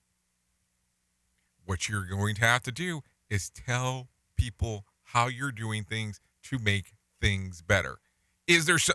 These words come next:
is there the eight hundred pound gorilla in the room? Absolutely. But that's the gig.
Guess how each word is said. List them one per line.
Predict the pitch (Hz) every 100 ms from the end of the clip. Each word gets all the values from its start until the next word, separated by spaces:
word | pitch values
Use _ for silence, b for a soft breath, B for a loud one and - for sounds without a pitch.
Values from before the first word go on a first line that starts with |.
| -
is | 165 143
there | 151 143
the | 143 143
eight | 165 151
hundred | 160 151
pound | 151 156 139
gorilla | 147 147 151
in | 151
the |
room? | 143 165 175 - _
Absolutely. | 320 349 - 349 427 427 98 - _ _ _ _ _ _ _ _ _ -
But | 104
that's | 156 156 -
the | 135
gig. | 113 185 87 76